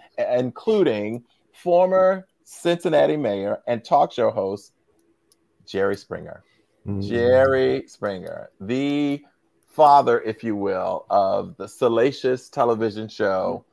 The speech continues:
Speaker 1: coined the term, You are no, I'm just kidding. <laughs> I was gonna, "You are the father." No, but, but, but so many, um, interesting five minutes of fame were
Speaker 2: Mm-hmm.
Speaker 1: presented to people, uh,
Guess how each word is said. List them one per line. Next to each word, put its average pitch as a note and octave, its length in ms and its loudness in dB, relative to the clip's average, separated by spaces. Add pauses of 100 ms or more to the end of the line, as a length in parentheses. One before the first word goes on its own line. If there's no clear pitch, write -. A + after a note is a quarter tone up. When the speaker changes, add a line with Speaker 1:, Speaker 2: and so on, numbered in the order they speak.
(920)
Speaker 1:
coined D#3 420 2
the D3 80 2
term, A2 720 -4
You C#3+ 680 0 (160)
are C3 760 6 (720)
no, D#2 280 -8
I'm F#2 120 -8
just - 160 -16
kidding. A#2+ 260 0
<laughs> - 20 2
I C#3+ 60 2
was A#2 120 -4
gonna, B2+ 280 4
"You D3+ 100 4
are B2 140 6
the C3 120 2
father." C#3 500 -2
No, - 400 -4
but, D3 300 4 (120)
but, C#3+ 380 6
but C#3+ 180 2
so - 360 6
many, B2+ 680 -2
um, G#2+ 380 -6 (100)
interesting C3 720 -4 (280)
five C#3 300 6
minutes B2 300 -2
of G#2 100 -10
fame F#2+ 500 -6 (260)
were G#2 160 4
Speaker 2:
Mm-hmm. G2 80 -6
Speaker 1:
presented G#2+ 440 0
to G#2 100 -6
people, F#2 540 -4 (380)
uh, G2 580 -2